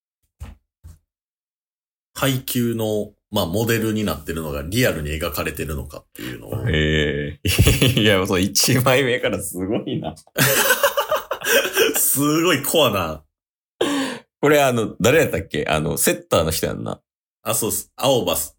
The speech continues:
Speaker 1: 城西、成城の
Speaker 2: うん。
Speaker 1: キャプテンの、あ、キャプテンじゃないわ。セッターの及川さんっていう。
Speaker 2: あ、及川さんや。はいはいはい。
Speaker 1: そう。
Speaker 2: 及川さんが女性に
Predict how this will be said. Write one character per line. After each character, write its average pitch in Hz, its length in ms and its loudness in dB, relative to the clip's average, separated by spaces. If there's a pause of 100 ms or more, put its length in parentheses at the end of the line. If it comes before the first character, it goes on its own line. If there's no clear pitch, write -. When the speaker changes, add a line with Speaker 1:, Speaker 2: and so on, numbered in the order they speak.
Speaker 1:
城 95 600 -2
西、 85 420 -4 (540)
成 120 340 0
城 110 300 0
の 143 300 -4 (360)
Speaker 2:
う 87 60 -2
ん。 76 280 -4
Speaker 1:
キ - 100 -4
ャ 110 60 -2
プ - 80 -8
テ 90 140 -4
ン 76 120 -8
の、 64 240 -10 (140)
あ、 - 100 -4
キ - 80 -2
ャ 113 60 -2
プ - 80 -8
テ 82 100 -6
ン 67 40 -8
じ 65 60 -8
ゃ - 40 -6
な 65 80 -6
い 58 40 -8
わ。 58 220 -10
セ - 160 -4
ッ 104 140 -8
タ 73 100 -4
ー 57 100 -4
の 60 180 -12
及 113 200 -2
川 60 220 -4
さ - 100 -4
ん 57 40 -6
っ - 40 -10
て - 40 -16
い - 20 -18
う。 - 100 -18
Speaker 2:
あ、 92 260 -6 (360)
及 117 100 2
川 - 140 0
さ - 140 -6
ん 57 40 -8
や。 - 160 -16 (200)
は 76 100 -4
い - 20 -4
は 65 60 -6
い - 60 -10
は - 40 -14
い。 - 40 -12
Speaker 1:
そ - 120 -8
う。 - 120 -12 (680)
Speaker 2:
及 143 160 2
川 131 140 4
さ 120 140 2
ん 117 40 0
が 123 120 2
女 101 160 2
性 113 340 2
に 127 400 -2